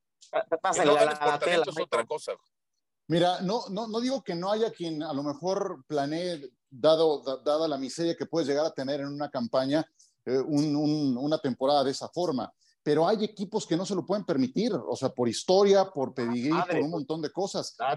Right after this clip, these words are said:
Speaker 3: y Pittsburgh creo que
Speaker 1: está
Speaker 3: es
Speaker 1: bien.
Speaker 3: uno de ellos. Eh, ahora, cuando se presentan, yo, yo, yo tampoco creo que planees una temporada diciendo, bueno, pues esta la vamos a botar, y, porque las
Speaker 1: No,
Speaker 3: pérdidas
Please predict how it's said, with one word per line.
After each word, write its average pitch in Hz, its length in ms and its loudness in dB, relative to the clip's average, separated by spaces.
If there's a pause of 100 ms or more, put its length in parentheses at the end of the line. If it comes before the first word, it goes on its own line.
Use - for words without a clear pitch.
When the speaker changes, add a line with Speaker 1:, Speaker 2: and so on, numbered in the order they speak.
Speaker 3:
y - 100 -10
Pittsburgh 190 400 -2
creo 180 160 -2
que - 80 2
Speaker 1:
está 156 100 8
Speaker 3:
es - 0 -
Speaker 1:
bien. 220 120 10
Speaker 3:
uno 147 80 6
de 156 120 2
ellos. 156 380 -2 (240)
Eh, - 280 0
ahora, 165 400 0
cuando 147 360 -2
se 147 180 -8
presentan, 202 880 -2
yo, 185 80 -10
yo, 185 160 -8 (160)
yo 190 180 0
tampoco 202 480 0
creo 190 200 4
que 185 120 -2
planees 156 500 0
una 185 160 -2
temporada 151 480 0
diciendo, 147 380 -4
bueno, 156 200 -4
pues - 100 -12
esta - 160 -6
la 151 80 2
vamos 170 240 -2
a 120 60 -4
botar, 185 460 0 (460)
y, 135 480 2
porque 139 280 2
las 147 140 6
Speaker 1:
No, 214 60 8
Speaker 3:
pérdidas 254 240 8